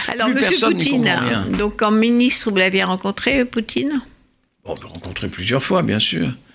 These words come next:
Speaker 1: Et qu'est-ce que vous pensez qui, qui, qui joue là ?
Speaker 2: C'est simple, il joue pas. Il fait ce qu'il dit. C'est rare, hein, mais il fait ce qu'il dit.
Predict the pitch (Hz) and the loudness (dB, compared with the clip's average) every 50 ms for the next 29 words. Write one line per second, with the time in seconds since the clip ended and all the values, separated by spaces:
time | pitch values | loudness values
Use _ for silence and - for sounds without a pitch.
0 | _ - - - - 185 - 233 233 - 285 240 220 220 220 214 202 - - 196 | _ -20 -12 -6 -6 -6 -4 -6 -4 -2 0 0 0 2 2 2 2 2 2 0
1 | 190 - 190 190 190 190 185 - - 151 156 156 127 151 - - 185 180 160 190 | 0 0 0 2 2 0 -2 -4 -4 -4 -2 -2 -2 -2 -4 -4 -4 -2 0 2
2 | 214 202 175 165 - - - 165 - - - - - - - 107 - - - 131 | 2 4 4 2 2 -2 -2 -6 -10 -14 -20 -20 -14 -8 -6 -2 0 0 0 2
3 | - - - 147 233 285 131 147 127 113 120 110 - 117 107 107 104 - - _ | 2 0 0 2 0 0 2 2 2 2 2 0 0 0 -2 -2 -4 -8 -14 _
4 | _ _ _ _ _ _ _ _ _ _ - 127 - - 143 - - - 127 117 | _ _ _ _ _ _ _ _ _ _ -4 -2 0 2 0 0 0 0 0 2
5 | 117 123 113 107 110 107 - - 117 107 120 180 240 262 175 139 170 214 202 - | 2 2 2 2 -2 -2 -4 -2 -2 0 0 0 0 0 2 2 2 2 2 2
6 | 120 131 - 180 175 - - 135 - - 90 - 170 | 2 2 2 2 2 2 2 0 0 2 2 0 0